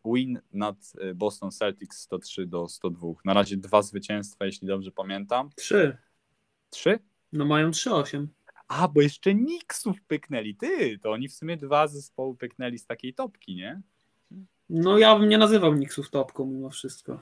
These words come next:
Speaker 1: No dobra, no ale takich już, no, takich poważniejszych, bo Celtics
Speaker 2: No,
Speaker 1: też mają
Speaker 2: poważniejszych
Speaker 1: problemy,
Speaker 2: tak,
Speaker 1: więc
Speaker 2: no.
Speaker 1: Ale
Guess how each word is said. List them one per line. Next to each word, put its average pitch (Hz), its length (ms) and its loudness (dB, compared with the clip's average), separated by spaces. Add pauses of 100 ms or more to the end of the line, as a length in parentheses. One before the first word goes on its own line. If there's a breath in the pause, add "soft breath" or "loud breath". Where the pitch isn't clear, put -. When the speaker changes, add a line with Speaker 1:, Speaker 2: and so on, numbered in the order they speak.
(100)
Speaker 1:
No 139 180 -2
dobra, 131 440 -2
no 113 100 -8
ale 127 160 -4
takich 127 360 -16
już, 123 240 -14
no, 127 220 -6
takich 131 300 -12
poważniejszych, 117 640 -8
bo 104 120 -6
Celtics 160 240 2
Speaker 2:
No, 190 60 8 (120)
Speaker 1:
też 214 120 2
mają 220 120 10
Speaker 2:
poważniejszych 226 440 8
Speaker 1:
problemy, 208 240 6
Speaker 2:
tak, 120 100 4
Speaker 1:
więc - 100 -14
Speaker 2:
no. 160 260 -2 (1200)
Speaker 1:
Ale 127 340 -4